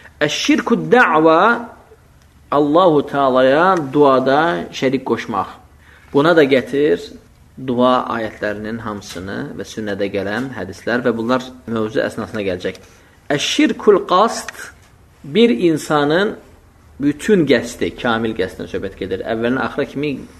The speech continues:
Allahdan qeyrisi üçündür. Misal üçün, münafiqlərin ibadətləri var idi, kəlmə şəhadətləri də var idi, hər şey də vardı. Ancaq qəsd kamil olaraq li qeyrilləh idi, Allah üçün deyildi. Dünya üçün idi, müəyyən bir məqsədə xidmət edirdi.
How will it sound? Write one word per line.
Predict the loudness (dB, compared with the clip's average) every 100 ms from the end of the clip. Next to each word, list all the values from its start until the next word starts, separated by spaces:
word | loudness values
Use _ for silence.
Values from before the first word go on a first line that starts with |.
| -20 -6
Allahdan | -4 -2 -4 -4 -2
qeyrisi | -2 -4 -10
üçündür. | -12 -12 -12 -12 -14 -20 -20 -20 -20 -20 -20 -20 -20 -20 -20 -20 -18
Misal | -4 -4
üçün, | -2 -2
münafiqlərin | 0 2 2 4 2 2
ibadətləri | 2 2 -2 -4 -2 0
var | 0 -2
idi, | -4 -8 -8 -20 -16 -6
kəlmə | -2 -2 -2
şəhadətləri | -2 -4 -4 -6 -2
də | 0
var | 0 -2
idi, | -6 -10 -20 -20 -14 -2
hər | 0 4
şey | 4 4
də |
vardı. | 0 -2 -4
Ancaq | -2 -2 2
qəsd | 0 0 -6 -2
kamil | 0 4 6 6
olaraq | 6 4 0 -4
li | 0 2 6
qeyrilləh | 6 6 4 0 -2 -4 -8
idi, | -6
Allah | -4 -4 -6
üçün | -6
deyildi. | -6 -6 -10 -12 -14 -20 -20 -20 _ -8
Dünya | -4 0 0
üçün | -2 -6 -14
idi, | -12 -14 -12 -8
müəyyən | -4 -2 -4
bir | -6
məqsədə | -8 -6 -8 -8
xidmət | -14 -14 -14
edirdi. | -14 -16